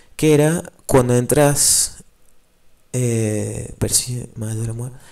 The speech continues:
Creo que era por acá, vamos, fija, no lo quiero hacer tan largo el video. Bueno. Eh, eh, eh, eh, eh, acá, ¿ven? Ahí te dice cómo saltear el bug, por ejemplo, que te salga ese error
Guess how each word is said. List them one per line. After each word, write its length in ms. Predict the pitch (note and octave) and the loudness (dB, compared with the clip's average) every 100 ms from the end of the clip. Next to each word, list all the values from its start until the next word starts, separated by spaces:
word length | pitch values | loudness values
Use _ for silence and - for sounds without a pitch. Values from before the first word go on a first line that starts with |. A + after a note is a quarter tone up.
| - - | -18 -2
Creo 160 | G3 | 0
que 100 | F#3 | 2
era 60 | D#3 | 4
por 160 | C3 A2+ | 2 0
acá, 200 | - G#2+ | -2 -2
vamos, 220 | C3 B2 | 0 -2
fija, 220 | A2 A2+ | -2 -2
no 100 | B2+ | 0
lo 80 | B2+ | 2
quiero 140 | C3 | 2
hacer 160 | B2 - | 2 0
tan 160 | B2 | -2
largo 240 | A#2 G2+ G2+ | -2 -2 -2
el 40 | |
video. 320 | G2+ G2+ G2 - _ _ - _ _ _ _ _ - _ _ _ | -2 -4 -6 -10 _ _ -20 _ _ _ _ _ -20 _ _ _
Bueno. 260 | A#2 G2+ F2+ - - - _ _ - - - _ | -6 -6 -8 -20 -20 -20 _ _ -20 -20 -20 _
Eh, 1000 | C#3 C#3 C#3 C3 C3 C3 B2+ C3 C#3 C#3+ - | -6 -2 -2 -4 -4 -4 -4 -4 -4 -6 -8
eh, 160 | - - | -12 -8
eh, 320 | C3 C3+ - | -6 -6 -6
eh, 140 | E3+ - | -10 -6
eh, 600 | E3 E3 E3 D#3+ D#3+ D3 - _ _ - _ | -6 -4 -4 -4 -4 -8 -14 _ _ -20 _
acá, 400 | C#3 C#3 A#2 - - | -6 -4 -6 -8 -2
¿ven? 380 | C#3+ F#3 G3 - - - _ _ _ _ _ _ _ _ _ _ _ - | 0 0 -4 -12 -20 -20 _ _ _ _ _ _ _ _ _ _ _ -4
Ahí 100 | C#3+ | -2
te 120 | C#3 | 0
dice 180 | C3 B2+ | 0 0
cómo 160 | C3 | 0
saltear 380 | B2+ A#2+ A2 B2 | 0 0 0 0
el 60 | A2 | 2
bug, 300 | A2 G#2+ - - | 2 0 -8 -6
por 140 | A#2 A2+ | -2 -2
ejemplo, 460 | A2 A2+ A2 G#2+ | -2 -4 -4 -8
que 80 | G#2+ | -4
te 80 | - | -2
salga 260 | B2 B2 | -2 -2
ese 140 | A#2 A#2+ | -2 -2
error 480 | B2+ D3 D3+ D#3 | -2 -2 -2 -4